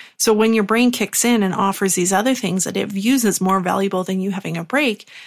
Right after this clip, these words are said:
you just have to question it and decide, "You know what? Me taking this break also has value. Is it possible that me taking a break is more valuable in this moment than what my brain's offering?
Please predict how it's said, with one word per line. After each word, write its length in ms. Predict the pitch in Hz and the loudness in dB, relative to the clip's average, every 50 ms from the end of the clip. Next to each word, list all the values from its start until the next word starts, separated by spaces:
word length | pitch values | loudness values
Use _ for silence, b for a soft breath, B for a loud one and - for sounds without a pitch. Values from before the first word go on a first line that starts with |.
| B B B - | B B B -4
you 160 | 220 214 220 | -2 -2 -2
just 220 | 208 302 339 - - | 0 -2 -2 -4 -2
have 200 | - - 233 - | -2 -4 -4 -2
to 100 | - 190 | -4 -8
question 580 | - - - - 220 226 - - - - - | -8 -6 -4 -2 -2 -2 -2 -4 -6 -6 -8
it 300 | - - 254 285 - - _ _ - | -6 -8 -8 -8 -10 -16 _ _ -6
and 80 | 202 196 | -4 -2
decide, 560 | 196 190 - - 202 208 214 208 208 202 b b b b b b b _ | -2 0 0 0 0 0 0 0 -2 -2 b b b b b b b _
"You 80 | - 208 | -4 0
know 80 | 202 208 | 0 2
what? 200 | 214 233 240 - _ _ | 0 0 -2 -6 _ _
Me 180 | - 208 208 226 | -2 0 0 0
taking 280 | 226 - 262 247 262 269 | 0 0 -2 0 0 0
this 140 | 262 247 | 0 0
break 200 | - - 247 254 - | 0 0 -2 -2 -2
also 300 | - 175 190 202 - 226 | -2 -2 -2 -2 -2 -2
has 200 | 208 185 202 185 | -2 -2 -2 -2
value. 560 | 175 185 220 254 269 220 160 156 - 185 208 - _ _ _ _ _ _ _ _ _ _ _ _ | -2 -2 0 0 0 -2 -2 -4 -6 -6 -8 -10 _ _ _ _ _ _ _ _ _ _ _ _
Is 180 | - - 208 202 | -2 0 2 2
it 100 | 208 - | 0 0
possible 440 | - - 208 202 - - - 196 190 | 0 0 0 0 0 -2 -2 -2 -2
that 140 | 190 175 | -2 -4
me 140 | - - 190 | -4 -4 -4
taking 280 | 190 - 202 196 196 190 | -4 -4 -4 -4 -4 -6
a 40 | 185 | -4
break 460 | 180 190 202 202 180 - - - - _ _ | -2 -2 -2 -2 -2 -6 -10 -18 -20 _ _
is 240 | - 202 196 185 - | -4 -2 -2 0 0
more 200 | 196 190 190 185 | 0 0 0 0
valuable 420 | 170 175 175 185 190 185 180 180 | -2 -2 -2 -2 -2 -2 -2 -2
in 180 | - - 185 180 | -2 -2 -2 -2
this 220 | 180 180 180 - | -2 -2 -4 -2
moment 320 | - 269 330 302 240 208 - | 0 0 2 2 2 0 0
than 160 | - 196 190 | -2 -2 -2
what 180 | 185 180 - - | -2 -4 -4 -6
my 140 | 185 185 | -6 -6
brain's 300 | 175 - 165 151 147 165 | -6 -4 -4 -4 -4 -4
offering? 480 | - - - - - - - 233 226 214 | -4 -4 -4 -6 -8 -12 -14 -14 -16 -20